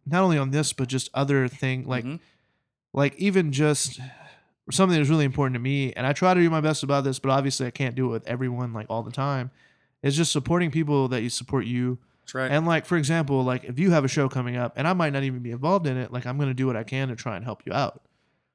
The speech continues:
Speaker 1: And the more people with that mentality, like, the better it's gonna
Speaker 2: The
Speaker 1: be.
Speaker 2: Shinfo show is a prime example of that.
Speaker 1: Yeah.
Speaker 2: Yeah.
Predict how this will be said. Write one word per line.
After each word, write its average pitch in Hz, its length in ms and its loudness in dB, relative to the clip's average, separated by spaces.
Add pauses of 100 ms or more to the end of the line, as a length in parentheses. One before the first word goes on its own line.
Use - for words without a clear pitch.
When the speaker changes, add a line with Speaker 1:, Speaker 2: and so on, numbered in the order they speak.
(240)
Speaker 1:
And 135 120 -2
the 139 60 2
more 170 200 2
people 170 220 0
with 143 140 0
that 120 160 0
mentality, 120 720 -2
like, 117 240 -8
the 131 80 -4
better 127 640 -2
it's 127 180 -6
gonna 120 160 -4
Speaker 2:
The 135 60 -4
Speaker 1:
be. 123 60 0
Speaker 2:
Shinfo 131 320 0
show 113 140 -4
is 110 100 -6
a 104 60 -8
prime 127 260 -2
example 120 440 -6
of 92 80 -14
that. 95 180 -6 (1040)
Speaker 1:
Yeah. 175 240 4 (300)
Speaker 2:
Yeah. 165 140 -6